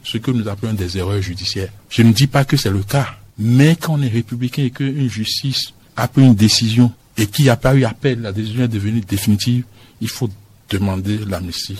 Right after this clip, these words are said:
comme, comme une faveur. Et il y a les députés de la mouvance, vous vous mettez ensemble et vous, vous introduisez la loi et ça devient une loi de tout le monde. Mais vous pouvez pas en train d'insulter les gens, des détenus politiques, on, on a tué, on a fait ceci, et en même temps vous voulez ce résultat-là.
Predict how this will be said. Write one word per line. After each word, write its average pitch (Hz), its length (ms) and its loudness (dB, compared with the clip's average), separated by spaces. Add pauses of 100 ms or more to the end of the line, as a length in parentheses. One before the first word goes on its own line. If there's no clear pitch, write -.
comme, 98 200 -6 (580)
comme 104 260 -2
une 110 160 -2
faveur. 85 480 -6 (480)
Et 117 220 0 (420)
il 95 80 -6
y 107 60 0
a 110 60 2
les 101 100 0
députés 90 400 -8
de 90 80 -8
la 80 80 -8
mouvance, 90 460 -10 (120)
vous 95 80 -10
vous 90 60 -12
mettez 92 240 -14
ensemble 101 400 -12 (200)
et 92 80 -14 (120)
vous, 101 180 -16 (180)
vous 98 200 -10
introduisez 95 540 -10
la 85 120 -10
loi 92 260 -4 (120)
et 98 40 -8
ça 113 160 -4
devient 101 260 -8
une 104 100 -8
loi 95 240 -10
de 95 100 -16
tout - 160 -14
le 101 60 -10
monde. 98 100 -16 (580)
Mais 101 80 -2
vous 110 60 0
pouvez 127 160 6
pas 123 180 0
en 120 60 2
train 127 160 0
d'insulter 107 460 -2
les 107 100 -2
gens, 110 240 -4 (240)
des 104 140 -6
détenus 117 220 -4
politiques, 110 520 -6 (300)
on, - 60 -12
on 110 200 -8
a 110 100 -6
tué, 113 520 -4 (200)
on 117 60 -4
a 110 60 -2
fait 110 140 -8
ceci, 117 440 -6
et 135 100 0
en 107 60 -2
même 113 200 -2
temps 120 160 -4
vous 95 80 -6
voulez 95 200 -6
ce 101 140 -8
résultat-là. 90 440 -10